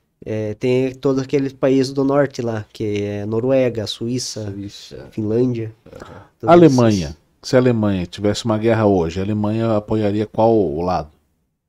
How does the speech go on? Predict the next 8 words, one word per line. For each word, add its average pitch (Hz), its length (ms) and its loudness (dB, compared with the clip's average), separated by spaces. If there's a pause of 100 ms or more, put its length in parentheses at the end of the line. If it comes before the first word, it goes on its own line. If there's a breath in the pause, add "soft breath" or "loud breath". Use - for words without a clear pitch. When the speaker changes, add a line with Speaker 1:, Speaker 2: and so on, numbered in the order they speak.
(120)
Speaker 1:
Atualmente 139 640 2
eles 151 160 -2
estão 147 180 -2
recebendo 147 540 -2
bastante 139 1300 0 (120)
recurso 131 420 -4
da 139 100 -4
Rússia, - 480 -8